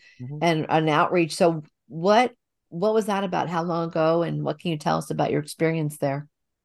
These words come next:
Speaker 1: Yeah, so it, it did take a few months of preparation in terms of just, uh, with our church, you know, it was a bigger group. So,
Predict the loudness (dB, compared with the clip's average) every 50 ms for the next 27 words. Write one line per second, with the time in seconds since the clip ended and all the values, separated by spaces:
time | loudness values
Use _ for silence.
0 | _ -2 0 2 2 2 2 2 2 4 6 6 6 4 4 0 -2 -6 _ _
1 | _ _ _ _ _ _ _ _ _ _ _ _ _ _ _ _ -20 -20 -20 -20
2 | _ _ _ _ _ _ -4 -4 -4 -4 -6 -8 -6 -2 0 0 4 6 4 4
3 | 6 6 6 6 6 4 0 0 0 2 2 2 0 0 -2 -2 0 0 0 2
4 | 2 2 2 4 2 0 0 -2 -4 -4 -4 -4 -2 -2 -4 -4 -2 -2 -2 -4
5 | -2 0 0 0 0 0 -4 -8 -18 -20 _ _ -20 _ _ _ _ _ _ _
6 | _ _ _ _ _ _ _ _ _ _ _ -20 -20 -18 -18 -18 -20 -20 -20 _
7 | _ -12 -8 -6 -4 -2 0 2 2 2 0 -2 -6 -2 2 2 2 2 0 -4
8 | -18 -18 -20 -18 _ -10 -8 -6 -4 -4 -6 -6 -6 -4 -2 0 0 0 0 0
9 | -2 -2 0 0 0 0 0 0 -2 -2 0 0 0 0 -2 -4 -8 -4 0 0
10 | 0 0 -2 -6